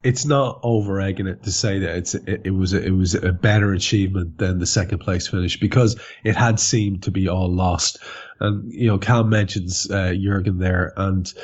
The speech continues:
Jurgen came in for some deserved criticism because his, his, his, uh, contributions, uh, were, you know, you could, you could cock an eyebrow at, at several of them. Um, and, you know,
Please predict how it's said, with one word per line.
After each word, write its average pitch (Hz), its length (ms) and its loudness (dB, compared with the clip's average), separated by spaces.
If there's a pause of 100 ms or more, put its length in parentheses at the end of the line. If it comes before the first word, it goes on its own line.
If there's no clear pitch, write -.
(300)
Jurgen 135 300 4
came 117 240 2
in 104 160 4
for 92 160 -2
some 98 260 0
deserved 107 580 4
criticism 90 580 2
because 95 340 2
his, 120 680 4
his, 127 580 4 (760)
his, 127 600 4
uh, 98 760 -4
contributions, 110 960 2 (340)
uh, 101 300 0
were, 98 540 2 (240)
you 127 140 6
know, 98 100 2
you 98 160 2
could, 117 220 2
you 117 160 4
could 117 200 2
cock 113 240 0
an 110 100 0
eyebrow 101 540 -2
at, 98 220 -4
at - 160 -6
several 104 440 0
of 90 120 -2
them. 87 320 -4
Um, 90 460 0 (920)
and, 101 380 4 (300)
you 139 100 4
know, 95 220 -2